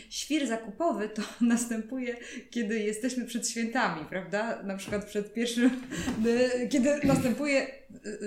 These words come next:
y, czas wolny, to wtedy ludzie dostają totalnej amby, ale to mi się wydaje, że to wynika chyba raczej z czasów komunizmu, tego, że nie było coś i będzie wojna i wszystkim się włącza nam ten guzik,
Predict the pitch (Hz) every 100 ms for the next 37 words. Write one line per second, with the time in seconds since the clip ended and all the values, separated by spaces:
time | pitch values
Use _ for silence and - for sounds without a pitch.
0 | 196 185 254 208 202 175 165 - - 208
1 | 208 240 233 196 190 190 165 156 - -
2 | - 226 254 262 294 262 262 247 233 220
3 | 214 214 269 262 226 240 226 208 220 220
4 | 220 208 202 185 185 202 180 175 - 226
5 | 208 196 - 202 190 190 185 220 262 349
6 | 285 247 208 214 202 208 240 226 196 214
7 | 180 175 175 240 294 220 190 208 185 202
8 | 180 170 175 240 285 - - - 185 175
9 | 185 185 220 185 165 160 - - - -
10 | 214 202 190 226 175 -